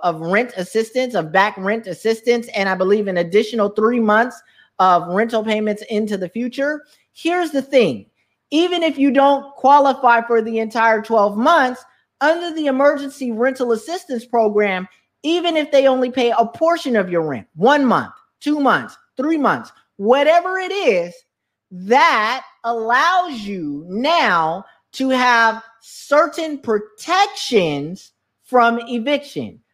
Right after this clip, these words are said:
such as a twelve-month extension on your eviction, which means that as long as the emergency rental assistance program contributes something towards your rent,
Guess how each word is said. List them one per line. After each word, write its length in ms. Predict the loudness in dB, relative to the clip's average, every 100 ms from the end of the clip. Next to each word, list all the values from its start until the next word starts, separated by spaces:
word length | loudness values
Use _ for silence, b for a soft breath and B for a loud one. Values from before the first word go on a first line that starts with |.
| _
such 560 | -20 -4 0 0 0 2
as 460 | 4 2 0 -4 -10 _ _ _ -2
a 200 | 0 0
twelve-month 1000 | -2 0 4 6 6 4 -2 0 0 0 -4
extension 960 | -6 -6 -18 -8 -6 -6 -6 -6 -6 -8 _
on 280 | 4 4 6
your 200 | 4 4
eviction, 640 | 2 2 2 2 -2 -12 -12 b b b
which 260 | 0 0 0
means 540 | -2 0 0 -2 -6 _ _ _ _
that 260 | 0 2 2
as 140 | 0
long 500 | 2 4 6 4 0 0
as 260 | 2 0
the 160 | -2 -4
emergency 680 | -2 2 2 0 -6 -8 -6
rental 720 | -4 0 0 0 -2 0 0
assistance 640 | -4 -8 -8 -8 -8 -10 -10 B B _
program 600 | 2 4 6 4 2 0
contributes 640 | -4 -4 -2 -2 -4 -10
something 640 | -10 0 0 0 -6 -10 -10
towards 360 | -4 0 0
your 280 | 0 0 0
rent, 340 | 2 2 0